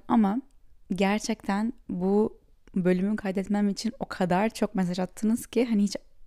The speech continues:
"Bu aslında yoktu." var ya, Bülent Ersoy mu? "Bu aslında yoktu."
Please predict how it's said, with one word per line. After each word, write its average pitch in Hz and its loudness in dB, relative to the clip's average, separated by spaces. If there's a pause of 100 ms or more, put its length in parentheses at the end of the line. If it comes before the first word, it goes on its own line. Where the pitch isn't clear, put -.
(140)
"Bu 214 6
aslında 208 2
yoktu." 180 0
var 180 -4
ya, 165 -6 (500)
Bülent 208 0
Ersoy 233 -2
mu? 170 -4
"Bu 392 0
aslında 320 0
yoktu." 294 -4